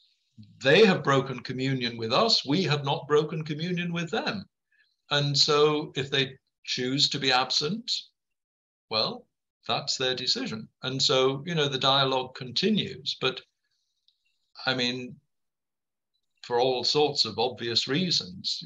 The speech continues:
I mean, you know, we, we hope and pray for an end, well, first and foremost to the ghastly, um, bloodshed and misery in Ukraine, which is, you know, just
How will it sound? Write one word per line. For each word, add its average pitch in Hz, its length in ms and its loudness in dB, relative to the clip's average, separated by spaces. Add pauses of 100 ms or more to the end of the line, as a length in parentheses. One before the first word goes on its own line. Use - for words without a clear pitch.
I 117 80 -4
mean, 117 400 -8
you 143 100 -8
know, 123 320 -6
we, 117 240 -10 (100)
we 110 200 -8
hope 135 320 -4
and 113 180 -8
pray 123 380 -2
for 123 140 -8
an 113 120 -6
end, 120 320 -4 (140)
well, 104 200 -8
first 151 300 4
and 98 160 -8
foremost 123 540 -4
to 113 80 -8
the 110 200 -8 (340)
ghastly, 120 680 -2 (420)
um, 107 480 -8 (200)
bloodshed 131 600 -2
and 101 240 -8
misery 120 560 -4
in 117 180 -10
Ukraine, 113 680 -4
which - 240 -8
is, - 360 -12 (140)
you 139 120 -8
know, 113 200 -8
just - 300 -10